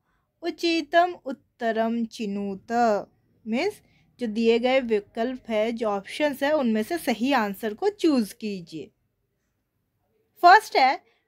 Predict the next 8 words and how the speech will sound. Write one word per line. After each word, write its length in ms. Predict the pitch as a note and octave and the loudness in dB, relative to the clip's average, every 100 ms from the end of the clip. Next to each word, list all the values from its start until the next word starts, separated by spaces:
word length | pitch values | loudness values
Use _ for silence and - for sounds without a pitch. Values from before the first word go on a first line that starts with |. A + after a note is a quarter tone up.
| A#3 | -8
विडालः 840 | D4 C#4 C#4 B3 A#3 A3+ B3 B3+ G#4 F#4 C4 - - _ _ | -6 2 4 6 6 6 4 6 6 8 6 4 -4 _ _
कस्मात् 680 | B3+ A3+ A#3 A3 G3+ C#4+ D#4+ | -6 -6 -8 -8 -4 -6 -6
बिभेति। 960 | D4+ E4 D#4+ E4+ E4 E4 E4 E4 E4+ - _ _ _ _ _ _ _ _ | -8 -6 0 0 0 -2 -2 0 -2 -8 _ _ _ _ _ _ _ _
जो 120 | C#4 | -4
विडाल 720 | C4 A#3 G#3+ G#3+ G#3+ G#3 F3+ G#3 _ _ | 0 2 4 4 4 4 0 -10 _ _
मीन्स 340 | A3+ F4 G4 _ _ _ _ - | -8 -6 -10 _ _ _ _ -12
जो 120 | A#3+ | -10
कैट, 600 | B3+ - A3+ A#3 A#3 - | -8 0 4 4 2 -4